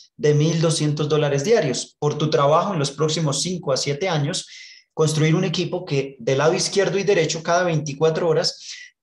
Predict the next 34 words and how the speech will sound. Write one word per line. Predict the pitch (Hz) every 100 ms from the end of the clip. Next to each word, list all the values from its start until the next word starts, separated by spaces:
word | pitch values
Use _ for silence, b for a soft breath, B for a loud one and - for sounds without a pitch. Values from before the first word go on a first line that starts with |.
| _ -
te | 190
acumule | 202 202 196 175 156 - - -
cincuenta | - 151 143 160 156 165
millones | 147 147 160 156
de |
volumen | 135 123 135 135
grupal. | 139 - 175 -
Cuando | 143 135 156
eso | 175
suceda, | 202 196 180 170 - B B B B -
recibirás | 135 156 151 139 139 151 -
tus | 160
mil | 165 165
doscientos | 160 156 156 147 151
dólares | 147 151 156 147 -
diarios. | 143 123 110 - -
Se | -
convierte | - 131 147 165
en | 156
una | 156 156
pensión, | 131 117 143 123
en | 120
una | 143
jubilación | 147 - 139 131 117 113 143 160 156
para | 127 107 -
ti. | 123 B B B B B
Recuerda | 143 147 160 151 -
que |
el | 156
ingreso | 139 143 156 180
residual | 156 143 135 127 165
es | 175 160
aquel | 151 151 147
que | 160 151 151